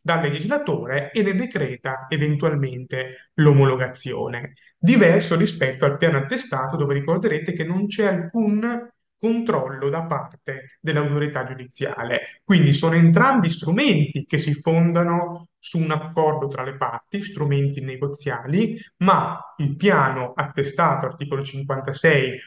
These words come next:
non prevede alcun vaglio del tribunale, l'accordo di ristrutturazione invece, in quanto procedura concorsuale o paraconcorsuale, per produrre i suoi effetti richiede l'intervento da parte dell'autorità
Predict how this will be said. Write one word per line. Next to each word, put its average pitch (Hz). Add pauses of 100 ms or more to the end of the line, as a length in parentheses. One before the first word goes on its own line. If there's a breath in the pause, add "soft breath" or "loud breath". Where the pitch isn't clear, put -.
(100)
non 226
prevede 180
alcun 147
vaglio 147
del 135
tribunale, 143
l'accordo 175
di 147
ristrutturazione 170
invece, 185
in 147
quanto 143 (100)
procedura 156
concorsuale 139
o 151
paraconcorsuale, 175
per 190
produrre 185
i 196
suoi 277
effetti 156
richiede 143
l'intervento 170
da 165
parte 135
dell'autorità 139